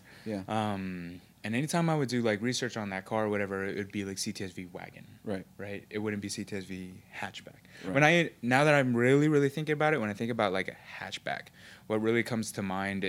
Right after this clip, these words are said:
Speaker 2: is, um, you know, some of the shorter, like, the S T Is.
Speaker 1: S T Is and
Speaker 2: Yeah,
Speaker 1: Civics
Speaker 2: maybe
Speaker 1: and
Speaker 2: even, like, and, like, the, the three Series Beamers.
Speaker 1: Yeah.
Speaker 2: Um, if those are still around, I don't even know. I've
Speaker 1: Ooh.
Speaker 2: seen some images ar-, of them.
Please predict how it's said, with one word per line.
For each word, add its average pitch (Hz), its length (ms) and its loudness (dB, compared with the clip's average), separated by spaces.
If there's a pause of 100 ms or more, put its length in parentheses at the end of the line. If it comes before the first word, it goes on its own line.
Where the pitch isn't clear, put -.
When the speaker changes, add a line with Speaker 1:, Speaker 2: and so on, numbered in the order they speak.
Speaker 2:
is, 90 680 -4
um, 87 520 -6 (800)
you 104 80 -10
know, 101 80 -6
some 107 160 -2
of 87 40 -8
the 90 60 -4
shorter, 92 720 -4 (380)
like, 95 120 -6
the 101 80 -2
S 101 240 2
T 110 140 0
Is. 110 500 0
Speaker 1:
S 101 120 -6
T 101 80 -2
Is 90 300 -2
and 90 120 -6
Speaker 2:
Yeah, 117 160 2
Speaker 1:
Civics 110 420 -2
Speaker 2:
maybe 123 320 2
Speaker 1:
and 117 80 0
Speaker 2:
even, 113 140 -4
like, 110 180 2
and, 107 200 -2
like, 101 180 -4
the, 95 500 -2 (220)
the 95 80 -4
three 101 220 -4
Series 98 280 -2
Beamers. 107 640 -6 (240)
Speaker 1:
Yeah. 95 220 -4 (340)
Speaker 2:
Um, 90 680 -12 (680)
if - 140 -20
those 87 180 -14
are 85 80 -14
still 95 280 -6
around, 90 260 -8
I 92 60 -6
don't 90 80 -8
even 87 180 -12
know. 85 80 -8
I've 85 140 -8
Speaker 1:
Ooh. - 20 -4
Speaker 2:
seen 104 180 -4
some 104 180 -4
images 98 360 -4
ar-, 87 280 -10
of - 220 -16
them. 90 260 -8